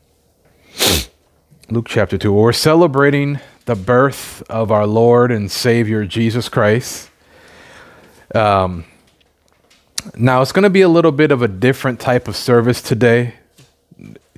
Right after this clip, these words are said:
Typically, Christmas service is a typical, uh, you know,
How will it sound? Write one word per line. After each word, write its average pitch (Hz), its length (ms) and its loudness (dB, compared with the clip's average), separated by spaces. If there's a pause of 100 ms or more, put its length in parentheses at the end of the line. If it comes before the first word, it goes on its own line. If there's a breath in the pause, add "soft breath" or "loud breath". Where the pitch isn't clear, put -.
Typically, 127 840 2 (720 soft breath)
Christmas 139 560 -2
service 135 600 2
is 113 140 -2
a 113 60 0
typical, 117 840 -4 (500 loud breath)
uh, 107 160 0 (680)
you 117 80 -4
know, 107 280 -4